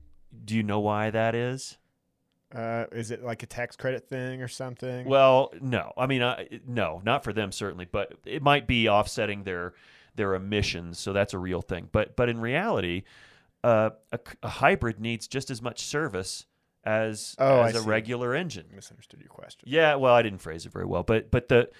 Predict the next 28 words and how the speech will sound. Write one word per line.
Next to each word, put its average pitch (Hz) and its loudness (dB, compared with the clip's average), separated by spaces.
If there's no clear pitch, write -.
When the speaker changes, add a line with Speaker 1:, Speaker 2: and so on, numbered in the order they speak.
Speaker 1:
the 131 -8
point 196 2
is, 110 -2
like, 104 0
te-, 175 0
t-, 151 -10
t-, - -12
uh, 113 4
to-, - -14
Toyota 170 4
in 107 -8
particular, 104 -6
again, 117 -4
they 104 -4
made 160 0
it 139 -2
look 196 2
like 175 0
they 165 -2
were 139 -2
really 151 -2
serious 139 -2
about 98 2
hydrogen, 104 -2
but 87 -8
that's 92 -6
gone 92 -2
nowhere. 87 -6